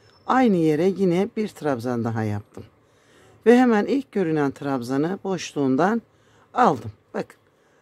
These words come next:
örneğimiz burada oluştu. Ve şimdi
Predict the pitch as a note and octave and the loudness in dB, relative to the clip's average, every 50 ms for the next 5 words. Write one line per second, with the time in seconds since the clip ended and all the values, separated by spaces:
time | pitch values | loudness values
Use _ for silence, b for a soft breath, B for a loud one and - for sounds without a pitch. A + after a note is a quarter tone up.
0 | b b - - C#4 C4 A3+ F#3+ E3+ D#3 D3+ D3+ D3+ - - F#3+ G3+ F#3 C3+ G#3 | b b -2 2 4 4 4 4 2 2 0 0 -2 -4 -4 -4 -4 -2 0 0
1 | A#3 C4+ C4 - _ - - G3+ E3+ C#3 A#2 - - - - A#2+ A2 - _ _ | 0 0 0 -6 _ -6 -2 0 0 0 -2 -4 -8 -10 -8 -8 -10 -10 _ _
2 | _ _ _ b b b b b b b b b b b b b b b _ _ | _ _ _ b b b b b b b b b b b b b b b _ _
3 | _ _ _ _ _ _ _ _ _ _ _ _ _ _ _ _ _ _ _ _ | _ _ _ _ _ _ _ _ _ _ _ _ _ _ _ _ _ _ _ _
4 | _ _ _ _ _ _ _ _ _ _ _ _ _ _ _ _ _ _ _ _ | _ _ _ _ _ _ _ _ _ _ _ _ _ _ _ _ _ _ _ _
5 | _ _ _ _ - _ _ _ _ _ _ _ _ _ _ _ _ _ _ _ | _ _ _ _ -20 _ _ _ _ _ _ _ _ _ _ _ _ _ _ _
6 | _ _ _ _ _ _ _ _ _ - A3 A3 A3 - - - - A3+ F3+ D3 | _ _ _ _ _ _ _ _ _ -4 -2 -2 -2 -2 -6 -4 -2 0 0 2
7 | C3 D#3 F3+ G3 G3 | 2 2 0 0 -2